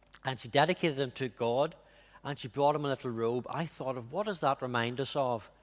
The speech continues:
uh, around Christmas time? Can anybody think of little robes being brought and being worn? Well, I thought of Christmas jumpers.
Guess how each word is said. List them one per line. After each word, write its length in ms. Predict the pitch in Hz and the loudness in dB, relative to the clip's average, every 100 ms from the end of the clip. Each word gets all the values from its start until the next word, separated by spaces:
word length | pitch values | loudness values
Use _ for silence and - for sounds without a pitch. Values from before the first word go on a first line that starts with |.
| _ _ _ - | _ _ _ -4
uh, 120 | 123 127 | -4 -4
around 240 | 120 113 | -6 -6
Christmas 400 | - 120 147 135 | -8 -8 -8 -10
time? 340 | - 147 143 110 - _ _ _ _ _ _ - | -4 -4 -4 -8 -18 _ _ _ _ _ _ -12
Can 80 | |
anybody 320 | 151 175 170 147 | -8 -4 -4 -6
think 380 | - 156 165 147 | -4 -6 -6 -10
of 140 | 131 | -6
little 380 | 135 147 147 117 - - - | -6 -2 -2 -2 -12 -20 -4
robes 400 | 135 151 165 156 | 0 0 -2 -4
being 240 | 160 143 | -6 -4
brought 320 | 131 135 143 | -2 2 2
and 80 | 143 | 2
being 200 | 139 127 | -6 -4
worn? 340 | 127 147 180 - - _ _ _ - - - - _ _ _ - | -2 0 -2 -6 -20 _ _ _ -20 -20 -20 -20 _ _ _ -8
Well, 180 | 143 160 - _ _ _ _ _ _ _ _ _ _ _ _ _ _ _ _ _ _ _ _ _ _ _ _ - | -6 -6 -12 _ _ _ _ _ _ _ _ _ _ _ _ _ _ _ _ _ _ _ _ _ _ _ _ -6
I 140 | 143 | -4
thought 280 | 156 151 127 | -2 -2 -2
of 100 | - | -4
Christmas 320 | - - 107 | -10 -10 -12
jumpers. 440 | - 95 135 123 | -12 -10 -10 -12